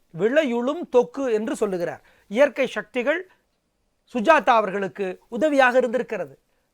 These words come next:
மிகப்பெரிய எழுத்தாளராக மலர்ந்து இருந்திருக்கிறார். எத்தனையோ எழுத்தாளர்களை வழிகாட்டிக்கு, வழிகாட்டியாக எத்தனையோ எழுத்தாளர்களுக்கு இருந்திருக்கிறாரே.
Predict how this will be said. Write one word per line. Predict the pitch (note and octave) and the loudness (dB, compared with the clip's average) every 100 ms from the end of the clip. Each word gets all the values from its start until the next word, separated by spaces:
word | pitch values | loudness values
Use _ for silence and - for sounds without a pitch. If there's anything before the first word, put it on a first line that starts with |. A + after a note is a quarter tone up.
| _ | _
மிகப்பெரிய | - B3 - C#4 D4+ C4+ | -4 -2 0 -2 2 2
எழுத்தாளராக | A#3 G3+ A#3+ A3+ G#3 F#3+ F#3+ F#3 _ - | 2 0 2 2 0 0 -4 -8 _ -2
மலர்ந்து | F#3+ B3+ B3+ A#3 C4 - _ | 4 4 4 0 -4 -6 _
இருந்திருக்கிறார். | A#3+ D4 C4 A#3 E3+ C3 - | -6 -2 0 -2 -4 -10 -12
எத்தனையோ | E3+ B3 C4+ C#4 | -8 -4 2 2
எழுத்தாளர்களை | A#3+ A#3 C4 A#3+ G3+ A3+ G#3 _ _ _ _ _ F#3 | 2 2 2 2 2 -4 -4 _ _ _ _ _ 2
வழிகாட்டிக்கு, | A#3+ D4 C4 B3+ A#3+ F#3 A3 G#3 G3+ _ _ | 4 6 6 4 2 -10 -8 -8 -8 _ _
வழிகாட்டியாக | F#3+ B3+ D4+ C4+ G3 A3+ G#3 F#3 G3 - | 0 2 6 4 4 0 2 -2 -6 -8
எத்தனையோ | F#3+ A#3+ C4 A#3 | -8 -4 0 0
எழுத்தாளர்களுக்கு | B3+ C4 A3+ G#3 G#3 F3 A3+ G3+ _ _ | 0 0 -2 -2 -8 -6 -6 -6 _ _
இருந்திருக்கிறாரே. | B3 D4 B3+ G#3 F#3 F3+ A#3+ | -2 0 0 -2 -4 -2 -4